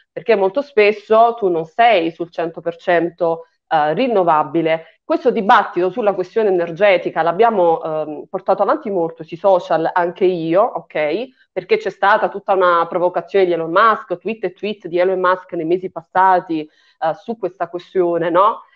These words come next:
E, mm, e fondamentalmente io più volte ho fatto presente che ci sono tante soluzioni che possono risolvere, eh, il problema della questione energetica.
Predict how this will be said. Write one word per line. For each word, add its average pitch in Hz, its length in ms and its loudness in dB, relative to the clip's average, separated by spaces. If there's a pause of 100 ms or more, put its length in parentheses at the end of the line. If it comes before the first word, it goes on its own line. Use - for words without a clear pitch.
(120)
E, 165 440 2
mm, 151 580 -2
e 302 140 0
fondamentalmente 233 840 2
io 202 340 2
più 214 160 -2
volte 165 560 -2 (220)
ho 220 100 4
fatto 220 280 0
presente 214 460 0
che 170 100 -6
ci - 120 -16
sono 208 400 2
tante 202 240 -2
soluzioni 190 600 0
che 175 120 -10
possono 175 380 -2
risolvere, 165 840 0 (200)
eh, 165 200 -6
il 170 80 -8
problema 180 380 -2
della 160 220 -4
questione 170 360 -4
energetica. 208 840 2